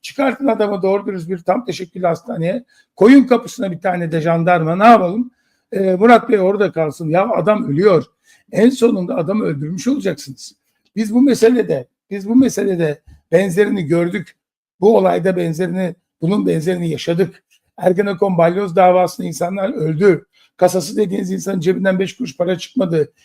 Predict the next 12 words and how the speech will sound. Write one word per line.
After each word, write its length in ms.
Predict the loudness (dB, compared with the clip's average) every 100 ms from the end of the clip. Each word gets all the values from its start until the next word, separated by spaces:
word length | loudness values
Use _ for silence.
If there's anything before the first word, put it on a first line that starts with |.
| _
Yetmedi, 480 | 6 6 6 -4 -2
evladı 560 | -2 0 2 2 2 0
ölen 220 | 0 0
insanı 360 | -2 -4 -4 -2
cenazesine 580 | 0 0 -2 -4 -4
göndermediniz. 720 | 0 0 2 0 -2 -6 -6 -2
Anasının 480 | -2 -2 -4 -4
babasının 360 | -4 -4 -4 -4
cenazesine 600 | -4 -4 -4 -8 -12 -12
gönderdiniz. 640 | -10 -12 -16 -20 -20 -18
Yeter 280 | -8 2 2
yahu. 420 | 2 0 -2 -6